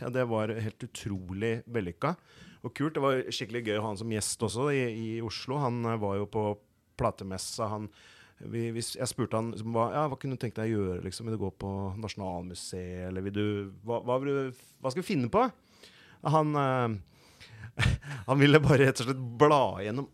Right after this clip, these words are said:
alle skivene i butikken. Det ville han starte med. Så han, eh, startet med det. Var her i sånn fem-seks timer, og folk, eh, kom bort til meg liksom,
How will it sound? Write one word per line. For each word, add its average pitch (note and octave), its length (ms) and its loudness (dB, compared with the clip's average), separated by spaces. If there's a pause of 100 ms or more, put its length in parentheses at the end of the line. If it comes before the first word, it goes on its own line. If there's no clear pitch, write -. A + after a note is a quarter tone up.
alle A2+ 320 2
skivene G2+ 640 -4
i - 20 -4
butikken. D#3+ 480 0
Det C#3+ 80 -6
ville C#3+ 160 -6
han - 80 -6
starte - 320 -2
med. G#2+ 160 -4 (400)
Så - 140 6
han, D3+ 180 4
eh, D#3+ 160 4
startet C3 380 2
med C3+ 100 2
det. A3 80 2 (160)
Var A2+ 240 6
her B2 240 2
i B2+ 80 -2
sånn B2 240 0
fem-seks A2+ 640 -2
timer, G#2 400 0
og B2 320 4 (160)
folk, A#2 400 -4
eh, A#2 400 2
kom A2+ 160 0
bort G#2+ 160 -6
til G2 140 -10
meg A2+ 100 -4
liksom, G#2 160 -12